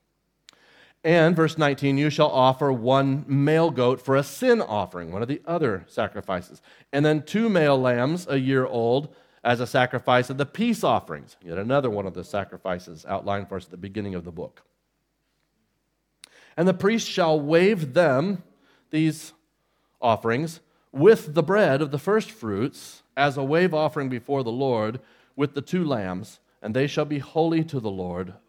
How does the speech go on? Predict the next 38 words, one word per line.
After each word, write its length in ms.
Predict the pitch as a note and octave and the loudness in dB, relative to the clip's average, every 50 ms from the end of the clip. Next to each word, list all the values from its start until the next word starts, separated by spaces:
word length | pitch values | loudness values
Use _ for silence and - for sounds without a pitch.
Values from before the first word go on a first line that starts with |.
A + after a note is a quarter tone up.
| _ _ | _ _
for 120 | - B2+ A#2+ | -6 -4 -4
the 100 | A2 G#2 | -4 -6
priest. 480 | - - C3 A#2+ F#2 - - - - _ _ _ _ _ _ _ _ _ _ _ _ _ _ _ _ _ _ _ _ _ _ _ _ _ _ _ _ _ _ _ _ _ _ _ _ _ _ _ _ _ _ _ _ _ _ _ - | -10 -10 -10 -10 -10 -10 -14 -20 -20 _ _ _ _ _ _ _ _ _ _ _ _ _ _ _ _ _ _ _ _ _ _ _ _ _ _ _ _ _ _ _ _ _ _ _ _ _ _ _ _ _ _ _ _ _ _ _ -2
And 100 | - C#3+ | 2 4
you 80 | D#3 E3+ | 4 4
shall 200 | D#3+ E3 E3+ D#3 | 4 4 2 2
make 260 | D#3 D#3+ E3 E3 D#3+ | 4 4 2 2 0
a 40 | C#3 | -4
proclamation 720 | - - E3 E3 E3 - E3 D#3+ F3 G3+ A3 G#3 - F#3+ | 0 0 2 2 2 0 2 4 4 4 4 4 2 2
on 120 | E3 D#3 D3+ | 2 4 4
that 180 | D3 C3+ B2+ A#2+ | 4 2 0 0
day. 140 | C3 B2 A2+ | 0 0 2
You 160 | A#2+ C3 C#3 | 2 0 0
shall 240 | C3 - D#3+ C#3+ C3+ | 0 0 0 0 2
hold 260 | B2 D#3+ D#3+ D#3+ D3 | 4 4 6 6 4
a 120 | C#3 C3+ | 4 0
holy 380 | C3 - - G#3 G#3+ G3+ G#3 G3 | -2 0 2 4 6 6 4 4
convocation. 800 | - G3+ G3 F#3+ F#3 G3 F#3+ F#3+ F#3+ F#3+ F#3+ F#3 F3+ D3+ C#3 | 2 0 0 0 0 -2 -4 0 0 2 2 2 0 -2 -2
You 140 | C3+ C#3 C#3 | 0 0 -2
shall 200 | B2+ - D3 C#3+ | -2 -2 -4 0
not 200 | D3 D#3 D#3 D3 D3+ | 0 0 0 2 0
do 140 | E3 E3 | 0 0
any 240 | - F#3 G3 A3 A#3 | 2 0 0 2 4
ordinary 540 | G3+ F3 D#3 D#3 B2+ C3 C3 B2 A#2+ A2 G#2+ | 4 4 4 2 0 -2 0 0 0 -2 -2
work. 420 | G2 F#2+ G2 G#2+ D3+ E3 - _ _ _ _ _ _ _ _ _ _ - | -2 -2 -2 -2 -4 -6 -10 _ _ _ _ _ _ _ _ _ _ -2
It 120 | F3 D#3+ | 0 2
is 140 | D#3 C3+ C3 | 2 2 0
a 80 | C3+ | -4
statute 560 | C3 - - - F3+ F#3 F3+ F3+ - F#3 E3+ - | -6 -6 -2 2 2 2 2 2 0 -4 -4 -4
forever 460 | - D3+ D3+ D3+ D3+ D3+ D#3+ D3+ D3 | -2 2 4 4 4 4 4 2 2
in 100 | C#3 C#3 | 2 0
all 260 | - D#3+ F3 G#3+ A3 | 2 2 4 4 4
your 200 | G3+ F#3 F3 D#3+ | 4 2 0 0
dwelling 340 | C3+ D3 D3 C#3 C#3 C3+ B2+ | 0 0 -2 0 0 -2 -2
places 400 | - C#3 C3 A#2+ - C3+ A#2+ - | -2 -2 -4 -4 -6 -10 -10 -8
throughout 460 | - C3 C3+ C#3+ F3 G3+ G#3+ G3+ - | -4 -2 2 4 6 4 4 2 0
your 80 | F#3+ F3 | -4 -4
generations. 840 | D3 F3 D#3+ D3+ C#3+ C3+ B2 A2+ - - B2+ - - - - _ | -2 -2 -2 -2 -2 -4 -4 -6 -8 -12 -20 -20 -20 -20 -20 _